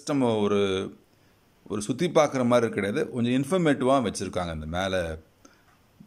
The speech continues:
மூணாவது தளத்துல. அது நமக்கு பிரமிப்பா இருக்கும். அவ்வளோ ஹைட்ல வந்து இந்த மாதிரி டிஃப்ரெண்ட் ரூம்ஸ் எல்லாம் செட் பண்ணியிருப்பாங்க. டிஃப்ரெண்ட் எக்ஸிபிட்ஸ் இருக்கும். அவ்வளோ இன்ஃபர்மேட்டிவாக நமக்கு கொடுத்துருப்பாங்க.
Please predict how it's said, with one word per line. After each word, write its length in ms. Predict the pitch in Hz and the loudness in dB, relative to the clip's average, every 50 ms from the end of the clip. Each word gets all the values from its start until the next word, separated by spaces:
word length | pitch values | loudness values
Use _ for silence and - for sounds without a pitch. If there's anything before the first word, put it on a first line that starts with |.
| _ - 113 | _ -6 -2
மூணாவது 340 | 117 123 120 113 98 90 - | 0 2 4 2 2 0 -2
தளத்துல. 460 | - 87 82 78 - - 78 78 - - _ _ _ _ _ _ - - | -4 -4 -4 -4 -6 -8 -10 -10 -12 -14 _ _ _ _ _ _ -16 -10
அது 160 | - 123 127 | -8 -6 -4
நமக்கு 280 | 135 131 120 104 110 107 | -2 -2 -4 -4 -4 -4
பிரமிப்பா 520 | 90 90 101 113 123 117 104 113 123 120 | -2 0 0 0 0 0 0 2 2 4
இருக்கும். 340 | 113 107 104 104 101 92 - - - 90 | 4 2 0 -4 -6 -8 -8 -8 -8 -4
அவ்வளோ 200 | 92 95 104 107 | -4 -2 0 0
ஹைட்ல 520 | 101 104 104 98 104 107 107 104 104 98 | 0 0 0 -2 -2 -2 -2 -2 -4 -2
வந்து 260 | 95 92 95 98 131 127 | -2 -4 -4 -2 -2 -2
இந்த 180 | 110 95 98 | -2 -2 -4
மாதிரி 460 | 95 95 98 101 101 98 95 95 - - - - - - _ _ - 95 | -4 -4 -4 -4 -4 -6 -8 -10 -14 -20 -20 -20 -20 -20 _ _ -8 -6
டிஃப்ரெண்ட் 400 | 98 95 - 120 113 107 101 - | -6 -4 -2 -2 0 0 0 0
ரூம்ஸ் 360 | 92 107 117 117 113 101 104 | 2 2 2 2 2 0 0
எல்லாம் 480 | 101 90 92 95 104 101 92 90 87 82 - | -2 -4 -2 -2 -2 -2 -2 -4 -8 -10 -12
செட் 260 | - - 101 90 - - | -8 -6 -6 -6 -6 -8
பண்ணியிருப்பாங்க. 540 | 95 92 90 78 - 92 90 92 92 - 90 | -8 -8 -8 -8 -8 -8 -6 -6 -4 -6 -6
டிஃப்ரெண்ட் 300 | - - 101 90 95 95 | -6 -6 -8 -6 -8 -8
எக்ஸிபிட்ஸ் 500 | - - 120 120 104 101 92 - - 90 | -8 -6 -6 -4 -4 -4 -6 -6 -8 -10
இருக்கும். 400 | 85 85 78 - - 92 90 90 - - _ - - - - - _ _ - | -10 -10 -10 -8 -6 -6 -6 -8 -10 -18 _ -20 -20 -20 -20 -20 _ _ 0
அவ்வளோ 220 | 98 113 123 123 117 | 2 2 2 2 2
இன்ஃபர்மேட்டிவாக 720 | 104 104 104 127 123 117 113 107 104 107 104 98 92 101 113 | 0 0 0 2 2 2 2 0 0 -2 0 0 0 0 0
நமக்கு 420 | 113 98 87 82 85 - - 92 | 0 -2 -4 -6 -8 -8 -6 -6
கொடுத்துருப்பாங்க. 760 | 80 - 95 90 76 - 85 78 82 82 90 107 - - - | -6 -6 -6 -8 -6 -6 -8 -8 -8 -8 -8 -8 -8 -10 -12